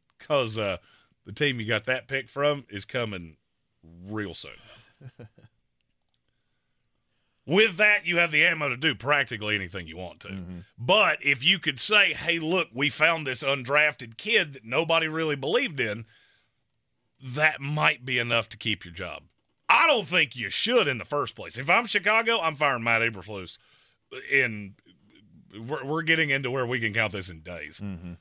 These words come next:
Speaker 1: I thought that was a stupid hire when you made it. It looks even dumber now because you can't move the ball to save your life. But you added all this talent.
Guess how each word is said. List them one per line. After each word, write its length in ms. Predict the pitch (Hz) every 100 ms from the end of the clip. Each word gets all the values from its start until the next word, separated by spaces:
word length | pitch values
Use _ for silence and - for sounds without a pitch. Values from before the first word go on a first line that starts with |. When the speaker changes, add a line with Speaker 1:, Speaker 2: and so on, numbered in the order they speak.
| _
Speaker 1:
I 120 | 190 196
thought 220 | 180 160
that 80 | 165
was 140 | 127
a 60 | 101
stupid 360 | - 170 143
hire 240 | 131 131 123
when 140 | 117
you 80 | 95
made 280 | 98 123 143
it. 160 | 165 _ _ _ _ _
It 200 | 175 165
looks 280 | 170 175 143
even 340 | 165 123 101
dumber 340 | 113 151 160 147
now 260 | 135 143 151
because 400 | 127 123 113 101
you 100 | 160
can't 300 | 147 151 117
move 200 | 127 127
the 80 | 110
ball 220 | 117 135
to 80 | 95
save 320 | - 131 127
your 140 | 95 80
life. 500 | 76 95 120 - - _ _ _ _ _ _ _ _ _ _ _ _ _ _ _ _ _ _ _ _ _ _ _ _ _ _ _ _ _ _
But 120 | 110
you 60 | 127
added 220 | 135 160
all 160 | 156 160
this 160 | 151
talent. 400 | - 151 139 104